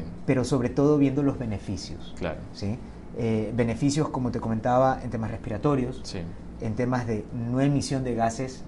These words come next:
Speaker 2: Sí.
Speaker 1: eh, de efecto invernadero, lo que desde la parte política debe interesar mucho.
Speaker 2: Ujú.
Speaker 1: Si bien al transportista, como, como empresario del transporte, debe importarle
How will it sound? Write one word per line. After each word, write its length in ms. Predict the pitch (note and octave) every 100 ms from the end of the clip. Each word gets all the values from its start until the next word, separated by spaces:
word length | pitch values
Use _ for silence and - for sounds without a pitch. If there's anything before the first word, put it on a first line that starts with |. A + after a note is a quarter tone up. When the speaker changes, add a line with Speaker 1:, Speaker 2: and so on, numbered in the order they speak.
| -
Speaker 2:
Sí. 120 | A2+
Speaker 1:
eh, 320 | G#2+ G#2 G2+ A2
de 60 |
efecto 300 | A2+ B2 -
invernadero, 760 | A2+ A2 G2+ A2 B2+ C#3 A#2+ B2+ - - - - A#2+
lo 340 | B2 B2+ B2+
que 260 | C3+ B2+ A#2+
desde 300 | B2 A#2 B2
la 160 | B2 A#2
parte 300 | - D3 D3+
política 600 | - D3+ D3+ D3+ E3+ D3+
debe 140 | C#3 D3
interesar 400 | C#3+ C3+ B2+ B2+
mucho. 300 | F3 D#3 - -
Speaker 2:
Ujú. 100 | A2 G#2+ F2+ F2 - -
Speaker 1:
Si 180 | D3
bien 140 | C#3 F3
al 80 | F#3
transportista, 960 | E3+ - C#3 B2 - F3 - - F#2+ E2+ - - - - - -
como, 460 | A#2+ A#2+ B2 A#2 -
como 240 | B2 B2
empresario 600 | A2+ B2 A2+ D#3 F3 C#3
del 80 | A2+
transporte, 580 | G#2+ - - G2+ A2+ G#2+
debe 180 | B2 D3
importarle 760 | D3 - A#2+ C3+ B2 G2+ G2+